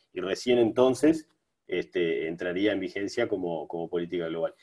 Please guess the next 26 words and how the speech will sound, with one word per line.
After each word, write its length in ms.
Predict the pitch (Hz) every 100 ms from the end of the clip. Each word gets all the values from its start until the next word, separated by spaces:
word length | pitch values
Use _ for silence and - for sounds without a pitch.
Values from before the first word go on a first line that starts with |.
| _
Eso 420 | 160 160 202 190
como 220 | - 117 -
generalidades 580 | 107 104 101 107 127
para 220 | 98 95 90
políticas 480 | 90 98 95 85
globales, 360 | 85 82 80 78
digamos. 360 | 78 78 76 - _ _ _ _ _ _
La, 220 | 113 160
la, 180 | 143 135
la 140 | 156 139
política 340 | 175 208 180
que 100 | 127
yo 100 | 120
había 100 | 147
presentado, 460 | 117 - 87 135 151
la, 100 | 92
lo 140 | 82
voy, 160 | 104 131
voy 180 | 110 135
a 60 |
hacer 180 | - 123
un, 180 | 110 87
un 220 | 87 98
súper 300 | - 127 110
resumen, 440 | 92 - 120 104
digamos. 460 | 90 98 113 139 -